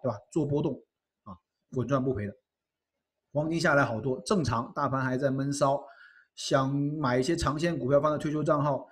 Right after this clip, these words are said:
那要等，等回调之后看有没有机会了。这周四适合买vix Call 吗？我觉得如果下周一啊，大盘还没跌的话，可以买一点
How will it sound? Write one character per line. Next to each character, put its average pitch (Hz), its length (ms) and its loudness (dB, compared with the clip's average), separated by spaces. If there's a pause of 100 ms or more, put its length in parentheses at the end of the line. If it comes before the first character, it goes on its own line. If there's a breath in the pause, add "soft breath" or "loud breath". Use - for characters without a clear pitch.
(280 soft breath)
那 139 120 2
要 135 120 6
等， 113 260 0 (100)
等 113 160 -4
回 123 140 -2
调 123 160 0
之 120 120 -6
后 117 60 -4
看 123 120 -2
有 104 60 -4
没 101 80 -6
有 107 60 -6
机 110 160 -8
会 110 140 -4
了。 101 80 -8
这 147 140 -8
周 151 160 -2
四 139 240 -6
适 139 140 -6
合 127 180 -2
买 113 280 -2
vix 127 440 -4
Call 143 240 2
吗？ 117 180 -2 (760 soft breath)
我 143 120 -2
觉 175 80 8
得 214 60 10
如 214 120 6
果 196 120 8
下 208 260 8
周 190 180 8
一 190 220 6
啊， 135 220 6
大 151 180 6
盘 143 160 8
还 139 140 2
没 143 160 4
跌 147 180 4
的 135 80 6
话， 127 160 2
可 127 140 -4
以 123 80 2
买 101 240 -2
一 113 80 -2
点 110 120 -4